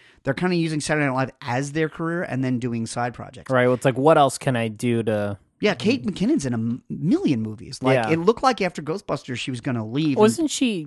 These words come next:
Speaker 2: she's Cheetah, right? Who's Cheetah? Isn't
Speaker 1: Kristen Wiig is Cheetah.
Speaker 2: But she's from Saturday Night
Speaker 1: Yes.
Speaker 2: Live.
Speaker 1: Kristen
Speaker 2: Yeah.
Speaker 1: Wiig's gone left around the time of Bridesmaids.
Speaker 2: Oh, okay.
Speaker 1: Um, but yeah, she's
Speaker 2: So
Speaker 1: Cheetah.
Speaker 2: she's out in the world making
Speaker 1: But Kate
Speaker 2: movies.
Speaker 1: McKinnon is, is in this Fox News movie.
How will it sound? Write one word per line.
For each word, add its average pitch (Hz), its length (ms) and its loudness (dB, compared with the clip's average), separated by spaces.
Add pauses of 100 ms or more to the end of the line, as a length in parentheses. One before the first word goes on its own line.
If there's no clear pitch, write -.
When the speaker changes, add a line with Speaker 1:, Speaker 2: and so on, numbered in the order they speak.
(120)
Speaker 2:
she's 190 260 -2
Cheetah, 151 480 -4
right? 120 260 -6
Who's 185 280 -2
Cheetah? 185 320 -4
Isn't 151 360 -8
Speaker 1:
Kristen 185 300 2
Wiig 185 160 4
is 151 120 -2
Cheetah. 113 200 -6
Speaker 2:
But 160 140 4
she's 226 300 -2
from 135 260 0
Saturday 120 360 -2
Night 175 100 2
Speaker 1:
Yes. - 0 - (340)
Speaker 2:
Live. 175 80 2
Speaker 1:
Kristen 254 220 4
Speaker 2:
Yeah. 220 60 4
Speaker 1:
Wiig's 160 140 -4 (160)
gone 131 560 4
left 143 260 2
around 131 180 0
the 113 40 -6
time 117 200 -6
of 107 80 -8
Bridesmaids. 113 440 -10
Speaker 2:
Oh, 135 260 6
okay. 117 360 -4
Speaker 1:
Um, 117 400 2
but 123 320 -2
yeah, 139 180 2
she's 170 380 -4
Speaker 2:
So - 160 -2
Speaker 1:
Cheetah. 131 120 0
Speaker 2:
she's 131 140 2
out 131 220 4
in 135 100 -2
the 131 80 2
world 127 280 2
making 113 240 -4
Speaker 1:
But 180 100 2
Kate 254 160 4
Speaker 2:
movies. 233 160 0
Speaker 1:
McKinnon 247 220 2
is, 135 280 -2
is 139 360 0
in 143 140 -2
this 156 140 -4
Fox - 320 -4
News 208 200 0
movie. 110 360 -10